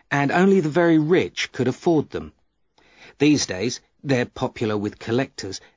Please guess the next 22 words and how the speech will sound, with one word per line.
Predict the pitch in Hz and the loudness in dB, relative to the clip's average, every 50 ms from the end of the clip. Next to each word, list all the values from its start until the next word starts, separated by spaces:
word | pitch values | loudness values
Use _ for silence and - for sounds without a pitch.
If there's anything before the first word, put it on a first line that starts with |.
| _ _ | _ _
and | 135 135 135 - - _ | -4 -4 -4 -4 -4 _
if | 160 160 - | -6 -4 0
you | 175 170 | 0 0
want | 151 156 214 233 214 - | 2 4 2 2 2 -2
one | 98 87 80 80 | -6 -8 -8 -10
today, | - - - - 85 80 87 123 135 - _ _ _ _ _ _ _ _ - | -12 -14 -12 -10 -8 -8 -6 -8 -8 -10 _ _ _ _ _ _ _ _ -2
you | 131 131 123 | -2 -2 0
have | 123 170 - | -2 -4 -4
to | - 190 | -4 -4
pay | 175 - 160 151 143 | -2 0 0 -2 0
anything | - 156 151 151 135 - 147 135 139 - - | 0 2 0 0 0 0 0 0 0 0 -2
up | - 139 - - - | -6 -6 -6 -6 -8
to | - 120 - _ _ | -10 -10 -10 _ _
ten | - - - 160 156 156 156 156 147 | -12 -8 -4 -4 -2 -2 -2 -4 -6
thousand | - - - 139 131 127 123 120 110 - 117 113 110 - | -8 -8 -8 -6 -4 -4 -4 -6 -4 -2 -2 -4 -4 -6
pounds | - - - 123 107 90 85 82 73 73 73 - - - _ _ _ _ _ _ _ _ - | -10 -10 -8 -8 -8 -8 -8 -10 -12 -10 -10 -10 -10 -12 _ _ _ _ _ _ _ _ -18
for | - - 120 107 | -8 -4 -2 -2
a | 104 | -2
doll | 101 - 139 127 117 110 | 0 0 2 2 2 2
in | 107 101 98 90 | 0 0 -2 -6
perfect | - - - 151 127 101 - - 101 - | -8 -6 -2 -2 -2 -2 -4 -8 -10 -8
condition | - - 110 101 127 127 - - - 80 76 | -8 -6 -4 -2 -2 -2 -2 -4 -10 -14 -18